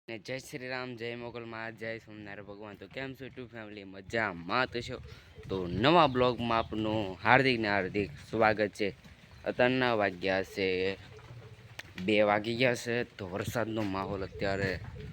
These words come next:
ફૂલ છે. તો તમને બતાવું છું. વાતાવરણ બગડી ગયું છે. જો,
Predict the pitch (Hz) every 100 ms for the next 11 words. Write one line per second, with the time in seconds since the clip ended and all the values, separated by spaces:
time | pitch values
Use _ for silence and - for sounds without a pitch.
0 | - - - - - 123 113 95 104 92
1 | 95 95 98 98 90 95 98 90 87 87
2 | 85 - _ _ _ _ - 78 - -
3 | - - - - - - - - - -
4 | - 95 - 92 92 95 76 90 107 104
5 | 113 101 110 107 95 - - - - -
6 | - - - - - - - - 85